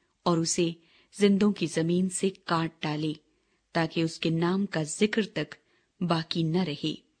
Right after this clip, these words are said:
"ऐ रब्बुल अफवाज, जो सदाकत से अदालत करता है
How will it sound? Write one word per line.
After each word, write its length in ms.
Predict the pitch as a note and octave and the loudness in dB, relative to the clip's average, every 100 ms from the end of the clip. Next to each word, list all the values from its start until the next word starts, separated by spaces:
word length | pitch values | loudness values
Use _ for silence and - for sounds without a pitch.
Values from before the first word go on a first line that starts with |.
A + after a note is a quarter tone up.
| _ _ _ _ _ _ | _ _ _ _ _ _
"ऐ 220 | G3+ F#3+ | 6 6
रब्बुल 360 | F#3 E3 F3+ F3+ | 4 2 2 2
अफवाज, 580 | F3+ - F#3 F3+ F#3 - _ _ _ _ _ G#3+ | 2 0 2 2 0 -6 _ _ _ _ _ 2
जो 100 | A3+ | 4
सदाकत 560 | A3+ G#3 G3+ G#3+ B3+ | 4 2 2 2 -2
से 180 | B3 A#3 | 2 0
अदालत 580 | - F3+ E3+ E3 F#3 F#3+ | 4 2 4 2 0 -2
करता 340 | E3 D#3 - | -4 -4 -2
है 280 | F3 F#3 - | -2 -2 -6